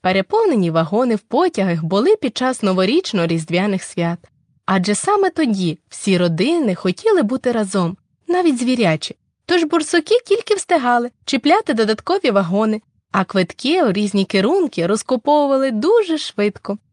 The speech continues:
Напередодні різдвяних свят один вагон перетворювали на вантажно-поштовий. Він до самісінької стелі був заповнений подарунками. Супроводжував цей важливий та святковий вантаж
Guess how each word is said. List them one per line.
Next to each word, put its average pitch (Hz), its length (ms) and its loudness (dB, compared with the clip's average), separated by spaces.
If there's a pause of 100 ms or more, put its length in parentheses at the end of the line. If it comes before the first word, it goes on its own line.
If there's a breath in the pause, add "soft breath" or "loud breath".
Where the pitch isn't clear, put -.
(300)
Напередодні 202 640 2
різдвяних 202 460 2
свят 392 300 0 (120)
один 220 300 2
вагон 240 380 2
перетворювали 277 800 0
на 240 120 0
вантажно-поштовий. 294 1200 0 (380)
Він 240 400 2
до 208 120 0
самісінької 285 920 0
стелі 359 480 0
був 277 240 -2
заповнений 349 640 2
подарунками. 214 760 0 (360)
Супроводжував 208 880 0
цей 180 180 -2
важливий 180 640 -2
та 180 140 -4
святковий 202 600 -2
вантаж 185 540 -2